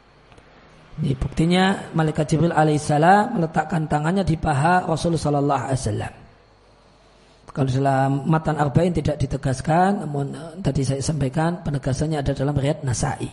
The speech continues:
Wa ukhidha min hadha, maka bisa disimpulkan dari sini bahasanya aurat itu ala nau'ain. Aurat laki-laki itu ada dua macam.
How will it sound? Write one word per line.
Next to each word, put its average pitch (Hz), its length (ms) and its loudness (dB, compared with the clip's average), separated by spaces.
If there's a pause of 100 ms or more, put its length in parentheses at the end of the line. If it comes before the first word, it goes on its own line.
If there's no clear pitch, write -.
(2000)
Wa 220 160 2
ukhidha 226 320 4
min 190 160 4
hadha, 170 800 6
maka 160 580 0
bisa 180 220 2
disimpulkan 170 580 2
dari 147 240 4
sini 151 480 0
bahasanya 165 560 2
aurat 165 380 4
itu 160 160 0
ala 165 240 4
nau'ain. 147 560 2 (1500)
Aurat 139 380 2
laki-laki 147 580 0
itu 165 160 2
ada 160 380 4
dua 139 180 2
macam. 143 460 0